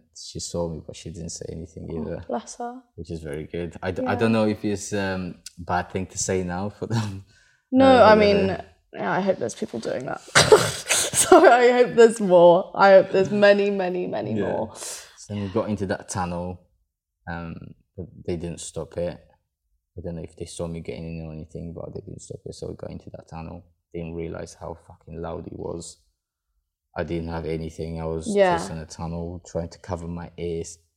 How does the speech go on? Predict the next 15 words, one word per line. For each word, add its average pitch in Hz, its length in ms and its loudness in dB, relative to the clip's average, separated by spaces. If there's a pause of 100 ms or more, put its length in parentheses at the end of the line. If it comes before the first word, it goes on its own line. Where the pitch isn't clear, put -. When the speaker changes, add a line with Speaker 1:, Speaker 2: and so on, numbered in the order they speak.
(540)
Speaker 1:
It 82 80 -12
was 82 160 -12
so - 440 -12
loud 78 440 -10
for - 180 -12
about - 260 -16 (160)
thirty, 87 480 -10
thirty-five - 640 -14
minutes 82 440 -16
or 82 300 -10 (100)
forty 85 300 -14
minutes, - 400 -20 (200)
more 82 200 -14
like 85 160 -14
that. 82 260 -14